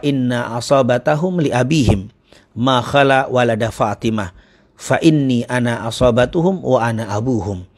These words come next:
Semua anak wanita asobah mereka kembali kepada bapak mereka, kecuali anak Fatimah radhiyallahu anha. Sesungguhnya aku menjadi asobah mereka dan aku adalah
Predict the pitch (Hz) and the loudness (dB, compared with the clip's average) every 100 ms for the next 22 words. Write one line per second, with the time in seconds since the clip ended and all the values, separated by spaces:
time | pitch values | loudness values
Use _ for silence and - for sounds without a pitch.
0 | _ - - _ - 165 190 180 160 143 | _ -20 -20 _ -2 2 4 2 2 0
1 | 139 139 127 139 139 135 143 127 113 120 | 0 -2 -2 -2 -2 -2 -2 -4 -2 -2
2 | 113 113 117 123 123 117 110 117 127 117 | 0 0 -2 0 -2 -2 0 2 2 0
3 | 117 117 110 104 107 - - 101 120 123 | -2 -2 0 0 -2 -2 -6 -4 -4 -4
4 | 107 82 _ - _ _ - 104 131 127 | -4 -8 _ -20 _ _ -6 0 2 2
5 | 127 104 113 110 131 117 - 110 107 95 | 2 -2 -4 -4 -2 -2 0 -2 -2 -2
6 | 117 107 110 117 123 131 151 143 123 - | -2 -2 -2 0 0 0 0 0 -2 -2
7 | - _ _ - 98 113 123 143 139 135 | -14 _ _ -14 -6 -2 4 4 4 0
8 | 127 123 135 117 107 104 113 104 - 127 | -2 -4 -2 -2 0 -2 -4 -6 0 0
9 | 110 98 113 127 117 104 - _ _ _ | 2 0 0 0 -2 -6 -10 _ _ _
10 | 82 98 85 123 120 131 113 - 110 110 | -4 -4 0 -4 -2 -2 -2 0 0 2
11 | 107 | 0